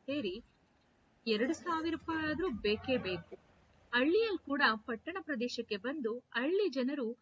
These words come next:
ಡಾಕ್ಟರ್ನ ಭೇಟಿ ಮಾಡಿ ಅವ್ರಿಗೆ ಫೀಸ್ ಅನ್ನ ಪೇ ಮಾಡಿ ತುಂಬಾ ಬಳಲ್ತಿದ್ದಾರೆ. ಜೊತೆಗೆ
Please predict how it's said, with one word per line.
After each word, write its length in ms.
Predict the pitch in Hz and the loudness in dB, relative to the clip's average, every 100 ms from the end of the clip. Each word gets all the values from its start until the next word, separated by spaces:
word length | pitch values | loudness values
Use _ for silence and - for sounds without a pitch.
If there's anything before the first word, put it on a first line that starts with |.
| _ _ _ | _ _ _
ಡಾಕ್ಟರ್ನ 540 | 247 254 359 - 320 240 | -4 -4 -6 -2 0 0
ಭೇಟಿ 340 | 214 202 208 220 | -2 -4 -4 -2
ಮಾಡಿ 380 | 214 294 277 226 247 _ _ _ _ _ _ - | -2 -2 -4 -6 -10 _ _ _ _ _ _ -8
ಅವ್ರಿಗೆ 420 | - 254 247 240 | 0 2 4 0
ಫೀಸ್ 380 | 233 262 294 269 | -2 0 0 0
ಅನ್ನ 180 | 247 220 | 0 -2
ಪೇ 220 | 208 214 | -2 -2
ಮಾಡಿ 340 | 220 240 214 214 - | 0 0 -2 -4 -6
ತುಂಬಾ 280 | 247 247 247 | -6 -2 -2
ಬಳಲ್ತಿದ್ದಾರೆ. 720 | 233 220 190 208 208 190 196 233 | -2 -4 -4 -6 -8 -8 -6 -4
ಜೊತೆಗೆ 420 | 233 214 196 208 | -4 -6 -6 -6